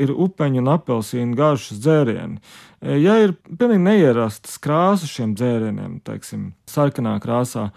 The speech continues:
upeņu dzēriens vai dzeltenā, mēs viņus nevarēsim, mēs nevarēsim garšu noteikt. Mēs nevarēsim identificēt, kas ir tā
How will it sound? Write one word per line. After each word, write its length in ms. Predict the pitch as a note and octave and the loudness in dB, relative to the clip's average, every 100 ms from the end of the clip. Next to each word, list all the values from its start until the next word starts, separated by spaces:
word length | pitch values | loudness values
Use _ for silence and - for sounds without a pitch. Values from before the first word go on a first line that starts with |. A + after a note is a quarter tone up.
| - - | -14 -6
upeņu 440 | D3 C#3+ B2+ A2+ | -4 0 0 0
dzēriens 460 | B2+ B2 A#2 G#2+ G#2+ | 0 2 0 -2 -4
vai 100 | G2+ | -4
dzeltenā, 400 | C3 B2 A#2+ G#2+ - - _ | -2 -2 -4 -8 -12 -20 _
mēs 240 | D3+ D#3 F3 | -2 0 0
viņus 160 | D3+ - - D3 E3 | -4 -10 -8 -4 -2
nevarēsim, 520 | F#3 D3 B2+ - C3 C3 C#3 | 0 2 0 -4 -8 -6 -4
mēs 140 | D3+ G#3 | -2 2
nevarēsim 400 | F3 C3 C3+ A#2+ | 2 2 0 2
garšu 400 | D#3 B2 - A#2 | 2 0 -4 -4
noteikt. 600 | G#2+ G#2 - - _ _ _ - - - - | -4 -6 -14 -20 _ _ _ -20 -20 -20 -20
Mēs 260 | - C#3+ D#3 | -6 0 4
nevarēsim 260 | G#3+ E3 D3+ G3 | 4 4 4 6
identificēt, 640 | F3 A2+ A#2+ - - G#2 | 6 2 -4 -8 -10 -6
kas 220 | D#3 D3 - | -6 -6 -4
ir 140 | C#3+ | -6
tā 140 | - | -6